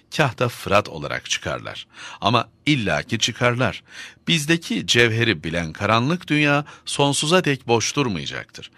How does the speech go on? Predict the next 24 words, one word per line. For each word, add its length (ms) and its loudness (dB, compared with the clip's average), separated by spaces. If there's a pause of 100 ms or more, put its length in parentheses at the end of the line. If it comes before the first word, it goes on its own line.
(320)
Ve 320 2
bilinmelidir 680 0
ki 280 -12 (340)
plan 340 4
kuranların 580 0 (200)
en 160 6
hayırlısı 840 0 (340)
Allah'tır. 720 -2 (400)
Son 200 2
olarak 420 2 (260)
biz 380 0 (200)
iki 260 -2
kişi 400 -2
bir 100 4
araya 340 4
geldik 480 -6
mi 60 0
muhabbet 500 0
ederiz 400 -2 (280)
ama 300 2 (100)
üç 200 0
kişi 300 -2
olduk 400 -2
mu 240 0